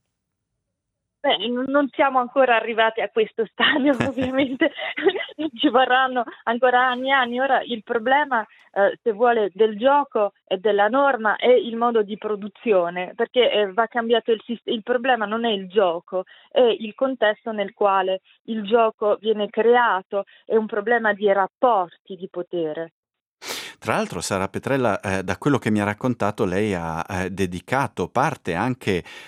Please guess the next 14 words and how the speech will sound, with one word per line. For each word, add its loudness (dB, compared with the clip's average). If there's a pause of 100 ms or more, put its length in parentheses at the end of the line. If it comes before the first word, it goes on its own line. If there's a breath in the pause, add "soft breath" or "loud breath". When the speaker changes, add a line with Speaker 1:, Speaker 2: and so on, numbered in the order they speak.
(100)
Speaker 2:
ehm, -2
delle 0
sue 0
lezioni 0
proprio -2
al -4
tema 2
delle -6
bambole, -2
eh, -6
è -4
così 0
a -4
Neuchâtel? -4